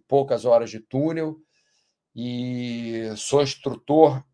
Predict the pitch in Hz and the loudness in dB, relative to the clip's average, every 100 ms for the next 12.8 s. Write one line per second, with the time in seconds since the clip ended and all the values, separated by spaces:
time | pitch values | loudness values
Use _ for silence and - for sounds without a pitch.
0 | _ _ _ _ _ _ - 104 110 117 | _ _ _ _ _ _ -20 -12 -12 4
1 | 117 120 - 107 104 156 151 143 151 - | 4 6 2 -6 -6 -4 -4 -6 -10 -14
2 | _ _ - 120 131 147 147 123 123 123 | _ _ -6 -4 0 -2 0 -2 -2 -4
3 | 107 110 113 - 101 117 160 156 156 151 | 0 0 0 -2 -8 -6 -6 -6 -8 -10
4 | 147 _ _ _ _ 110 104 135 139 113 | -18 _ _ _ _ -16 -6 -2 -2 -2
5 | 110 127 123 113 131 - 147 156 127 123 | -2 -4 -4 -4 -4 0 2 2 2 0
6 | 113 - 135 151 131 117 131 113 110 107 | -4 4 6 6 2 -4 -6 -6 -12 -10
7 | 127 147 135 110 - 123 139 135 135 139 | 0 2 2 0 -2 0 0 -4 -6 -10
8 | - 131 - 151 139 143 127 139 143 139 | -10 -12 -4 -4 0 4 8 8 6 2
9 | 143 139 135 - 131 135 135 - _ _ | -6 -6 -6 -4 -2 -2 -4 -12 _ _
10 | _ _ _ _ _ _ _ - 117 120 | _ _ _ _ _ _ _ -12 -8 -8
11 | 117 117 110 104 104 120 120 131 131 135 | -8 -8 -6 -6 -6 -4 -2 0 4 4
12 | 131 120 110 123 131 117 104 | 2 -6 -6 -4 -2 -2 -4